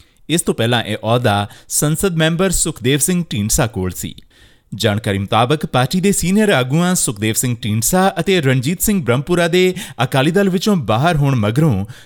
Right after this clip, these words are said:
ਸੁਖਬੀਰ ਬਾਦਲ ਵੱਲੋਂ ਨਵੀਂ ਟੀਮ ਦੀ ਚੋਣ ਕੀਤੀ ਗਈ ਹੈ। ਅਹੁਦੇਦਾਰਾਂ ਦੀ ਨਵੀਂ ਸੂਚੀ ਮੁਤਾਬਕ ਬਲਵਿੰਦਰ ਸਿੰਘ ਭੂੰਦੜ ਪਾਰਟੀ ਦੇ ਜਨਰਲ ਸਕੱਤਰ ਹੋਣਗੇ। ਜਥੇਦਾਰ ਤੋਤਾ ਸਿੰਘ, ਨਿਰਮਲ ਸਿੰਘ ਕਾਲੋਂ, ਚਰਨਜੀਤ ਸਿੰਘ ਅਟਵਾਲ,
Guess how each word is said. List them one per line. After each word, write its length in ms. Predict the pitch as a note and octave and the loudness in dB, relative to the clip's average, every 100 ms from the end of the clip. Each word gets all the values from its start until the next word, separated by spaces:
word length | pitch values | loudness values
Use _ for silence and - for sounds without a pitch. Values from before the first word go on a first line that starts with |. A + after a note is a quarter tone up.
| - | -10
ਸੁਖਬੀਰ 520 | - E3+ - C#3+ G3 | -6 -6 -2 -2 0
ਬਾਦਲ 360 | B2+ G#2 C3+ C#3+ | -2 -2 -2 0
ਵੱਲੋਂ 340 | D3 D#3+ E3 | 0 2 2
ਨਵੀਂ 380 | C#3 B2 E3 E3+ - | 0 0 0 0 -2
ਟੀਮ 240 | D3+ E3 | -2 0
ਦੀ 120 | B2+ | 0
ਚੋਣ 260 | - G2+ G#2 | 0 -2 -2
ਕੀਤੀ 360 | F#2+ - F#2 | -4 -6 -6
ਗਈ 240 | F2 G#2 F#2 | -4 -4 -4
ਹੈ। 100 | - - _ _ - _ - | -8 -18 _ _ -20 _ -2
ਅਹੁਦੇਦਾਰਾਂ 520 | B2 D3+ E3+ D#3 D#3+ | 0 2 2 2 2
ਦੀ 120 | F3 D#3 | 2 2
ਨਵੀਂ 240 | G#2+ B2+ | 2 0
ਸੂਚੀ 280 | - G#2 A2 | -2 -4 -4
ਮੁਤਾਬਕ 520 | G#2 A2 A2 C3+ D3 | -2 0 0 -2 -4
ਬਲਵਿੰਦਰ 460 | A2+ G2+ A#2 D3 F3 | -4 -2 0 0 0
ਸਿੰਘ 200 | F#3 E3 | -2 -2
ਭੂੰਦੜ 380 | A#2+ G#2+ B2 D3 | -2 0 0 0
ਪਾਰਟੀ 360 | - G2 G2 B2 | 0 -2 0 0
ਦੇ 160 | C3+ | 0
ਜਨਰਲ 320 | A2+ A2+ E3 | 0 -2 0
ਸਕੱਤਰ 360 | D#3 A#2 G2 G2+ | -2 -4 -2 -2
ਹੋਣਗੇ। 420 | F2+ A2 G2 F2 - - _ _ _ G#2+ | -2 -2 -4 -6 -12 -20 _ _ _ -4
ਜਥੇਦਾਰ 460 | A#2+ - A#2 A2 | -2 0 0 0
ਤੋਤਾ 360 | - G2 C3+ C3+ | -2 -4 0 0
ਸਿੰਘ, 300 | D3 G#2+ F#2+ - | 0 -2 -4 -8
ਨਿਰਮਲ 400 | A#2 A2+ A2+ B2 | -2 0 0 -2
ਸਿੰਘ 200 | A2+ A2 F#2 | -2 -4 -2
ਕਾਲੋਂ, 400 | G#2 C3 B2 - - - | 0 2 2 -2 -8 -2
ਚਰਨਜੀਤ 460 | B2+ D3+ D3+ D#3 | 0 0 -2 -2
ਸਿੰਘ 180 | F3+ D#3+ - | -2 -4 -4
ਅਟਵਾਲ, 520 | B2 B2+ C#3+ F2 | 0 2 2 0